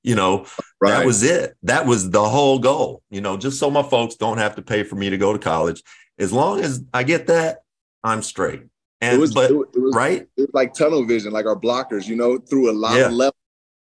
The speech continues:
Speaker 2: a lot of levels that kids nowadays, they don't have a blockers on. They, it's so
Speaker 1: Mm.
Speaker 2: here, here,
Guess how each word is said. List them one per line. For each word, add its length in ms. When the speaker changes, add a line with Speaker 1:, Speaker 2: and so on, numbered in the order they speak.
Speaker 2:
a 40
lot 180
of 80
levels 340
that 200
kids 500
nowadays, 600
they 100
don't 160
have 140
a 100
blockers 500
on. 280
They, 140
it's 300
so 380
Speaker 1:
Mm. 100
Speaker 2:
here, 320
here, 140